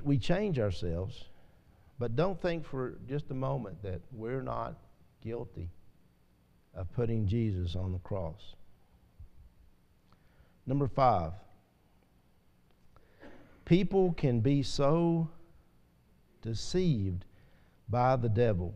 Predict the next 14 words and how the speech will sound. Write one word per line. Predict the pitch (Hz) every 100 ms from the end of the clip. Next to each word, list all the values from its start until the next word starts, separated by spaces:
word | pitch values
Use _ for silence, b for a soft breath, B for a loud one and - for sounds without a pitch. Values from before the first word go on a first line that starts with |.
| - - - _ - -
that | 120 -
they | 135 147
think | - 147 147 -
they | 117 113
are | 98
all | - 104 131 156 156 160 - - _ - _ - _ _ _ -
right | 110 123 135 110 -
spiritually, | - - 120 110 92 104 98 90 - - - - _ _ - _ b b b b
when | 117 120 113
in | 127 123
reality, | 120 123 135 113 95 98 101 - - - - - - _ _ _ _ _ _ -
they | 104
are | 101
lost. | 95 78 -